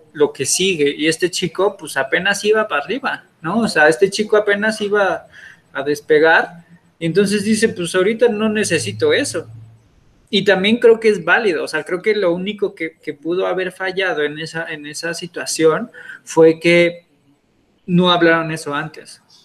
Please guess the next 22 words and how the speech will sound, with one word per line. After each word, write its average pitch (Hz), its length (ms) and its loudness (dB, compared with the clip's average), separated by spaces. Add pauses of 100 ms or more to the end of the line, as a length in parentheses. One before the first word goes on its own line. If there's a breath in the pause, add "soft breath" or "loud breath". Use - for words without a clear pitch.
O 151 80 -10
sea, 156 160 -4
más 156 240 -4
bien 160 140 -8
como 165 340 -8
estar 147 380 -4
como 170 280 -6
viendo 156 440 -4
como, 135 260 -12
"Oye, 143 300 -2
sí 170 180 -8
seguimos 180 520 -2
como 156 200 -6
en 135 100 -6
el 139 120 -2
mismo 160 300 -4
canal, 143 440 -2
sí 175 160 -2
vamos 165 360 -6
hacia 147 260 -6
lo 139 120 -14
mismo", 160 440 -12